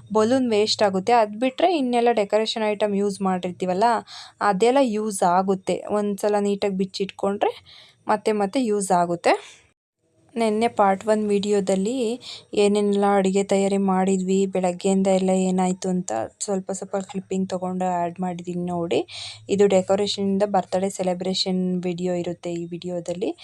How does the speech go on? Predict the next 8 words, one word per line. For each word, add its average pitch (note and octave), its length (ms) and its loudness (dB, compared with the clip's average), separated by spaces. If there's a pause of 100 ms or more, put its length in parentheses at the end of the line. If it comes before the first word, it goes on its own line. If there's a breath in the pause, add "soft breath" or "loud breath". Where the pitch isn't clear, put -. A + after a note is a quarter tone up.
(400 loud breath)
So F#3+ 240 4
ಅದು F#3+ 200 0
ಒಂದೇ G3+ 240 0
ವಿಡಿಯೋದಲ್ಲಿ F#3+ 440 -2
ಹಾಕಿದ್ರೆ F#3 300 -2
ಲೆಂತ್ F3+ 320 -4
ಆಗ್ಬಿಡುತ್ತಲ್ವಾ, F3+ 680 -4
ಹಾಗಾಗಿ F#3 640 -6